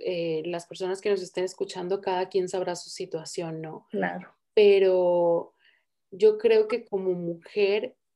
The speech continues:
Speaker 1: no deben de tener miedo, o sea, las mujeres somos
Speaker 2: Ujú.
Speaker 1: superfuertes, eh, inteligentes, podemos hacer
Speaker 2: Claro.
Speaker 1: mil cosas a la vez.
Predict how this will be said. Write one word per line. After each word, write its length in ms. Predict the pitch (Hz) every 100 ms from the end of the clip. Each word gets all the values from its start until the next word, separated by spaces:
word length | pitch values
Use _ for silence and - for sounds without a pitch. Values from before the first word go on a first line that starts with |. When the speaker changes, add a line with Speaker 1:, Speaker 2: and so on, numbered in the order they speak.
| _ -
Speaker 1:
no 180 | 233
deben 200 | 285 359
de 100 | 370
tener 320 | 262 208 214 220
miedo, 260 | 214 196
o 40 | 180
sea, 180 | 180 175
las 160 | 175
mujeres 400 | 180 175 208 247
somos 320 | 254 233 233
Speaker 2:
Ujú. 120 | 247 262 - -
Speaker 1:
superfuertes, 1400 | - 208 180 180 - 214 208 202 202 - 196 202 202 _ _ _ _ _ -
eh, 260 | 185 180 -
inteligentes, 1300 | 180 180 170 165 - 202 202 196 185 175 180 - _ _ _
podemos 320 | 190 185 220
hacer 240 | 208 208
Speaker 2:
Claro. 100 | 190 190 -
Speaker 1:
mil 300 | 202 202 196
cosas 320 | 190 190 -
a 80 | 190
la 180 | 175 165
vez. 400 | 165 175 -